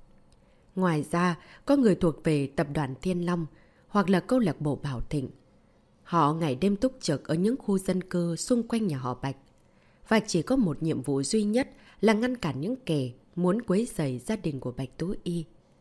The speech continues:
Và vào lúc này, sau khi họ nhìn thấy Lâm Thiểu Huy đi xe đạp điện bằng vẻ mặt ảm đạm, tỏa ra một cảm giác ngột ngạt mà ra khỏi nhà. Đột nhiên, hết người này gọi điện đến người khác.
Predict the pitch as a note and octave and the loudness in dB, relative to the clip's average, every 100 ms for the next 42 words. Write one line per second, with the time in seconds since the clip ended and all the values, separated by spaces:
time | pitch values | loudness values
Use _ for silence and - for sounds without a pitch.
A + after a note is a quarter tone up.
0 | _ _ _ - G3+ F#3+ F3 E3+ A#3+ - | _ _ _ -2 2 4 4 2 2 -2
1 | D#3+ D3 A#2+ - - - - B3 C4 A#3 | -4 -4 -6 -12 -20 -12 -2 2 2 2
2 | D#3+ D3 C#3 A#2 E3+ A3+ A3+ G#3 D3+ B2+ | 2 0 -2 -2 -4 -2 -2 -2 -4 -2
3 | D#3 F#3 F3+ - - G3 F3+ F#3+ F3 C#3 | 0 0 -2 -8 0 2 2 0 -2 -4
4 | - C#3+ C3+ - - - - G#3 G3 F3+ | -4 -2 -2 -2 -14 -8 0 2 2 0
5 | E3+ E3 - D#3+ C3 C#3 C#3 - - _ | 0 -4 -4 -4 -4 -6 -8 -10 -20 _
6 | - - - F3+ D#3 - F#3+ D3 E3 C3+ | -20 -10 0 2 2 0 -2 0 -4 -4
7 | A#2+ B3 A#3 E3 C3+ D3 C#3+ - _ E3+ | -4 -4 -2 -2 -2 -4 -6 -8 _ -2
8 | E3+ - A3+ A3 C#3 C3+ C#3+ C#3 A#2 - | -2 -2 -8 -6 -6 -4 -4 -6 -8 -14
9 | _ _ _ _ F3 F3+ D3+ D#3+ F3 F3+ | _ _ _ _ -2 0 2 2 0 0
10 | D#3 - - - C#4 A#3 E3 D3 C3 D3 | -2 -10 -10 0 2 4 2 2 -2 -2
11 | A#2+ - D3 - - E3+ F#3+ C4 D3+ A2+ | -4 -2 -2 -2 -4 -2 0 -2 -4 -4
12 | - G#3 | -6 -6